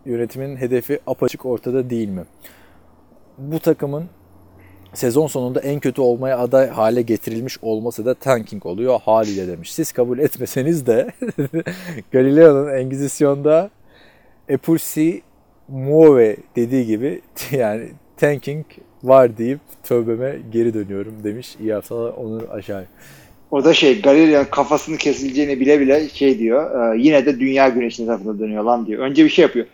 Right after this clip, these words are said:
Speaker 2: Kiliseye gidiyor, "Ya kusura bakmayın, ben öyle demek istemedim. Gerçekten de güneş dünyanın etrafında, bütün evren dünyanın etrafında dönüyor." diyor. İşte af diliyor falan, bilmem, tövbe ediyor.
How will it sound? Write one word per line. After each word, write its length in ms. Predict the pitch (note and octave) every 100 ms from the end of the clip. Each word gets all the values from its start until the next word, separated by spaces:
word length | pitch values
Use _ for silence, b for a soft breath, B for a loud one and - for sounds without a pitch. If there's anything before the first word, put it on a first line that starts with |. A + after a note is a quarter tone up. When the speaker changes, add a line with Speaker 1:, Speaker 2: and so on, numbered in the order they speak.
| b b b
Speaker 2:
Kiliseye 400 | D3+ E3 D#3 D3+
gidiyor, 500 | C3 C#3+ G3+ G3 -
"Ya 340 | C#3+ D3+ C#3 -
kusura 280 | C3 D3+
bakmayın, 280 | E3 D#3+ C3+
ben 120 | B2+
öyle 160 | C#3 C#3
demek 180 | C#3 C3+
istemedim. 360 | E3+ C3+ A#2 B2 B2+
Gerçekten 420 | C#3+ C#3 - C#3
de 40 |
güneş 340 | C3 C#3 C3 A#2+
dünyanın 260 | B2 A#2 A2
etrafında, 400 | A#2 A2+ A#2 G#2+
bütün 160 | -
evren 320 | C#3+ C3 C#3
dünyanın 260 | B2+ C3 C3
etrafında 500 | B2+ B2 B2 C3 B2
dönüyor." 380 | A2+ A2 A#2 G#2
diyor. 240 | A#2+ F#3 G3 B B _
İşte 140 | -
af 260 | C#3+ D3+ -
diliyor 240 | A#2+ A2+
falan, 240 | A2+ A#2 A2+
bilmem, 200 | C3+ A#2
tövbe 300 | C#3+ C3+ C3+
ediyor. 260 | A2+ E3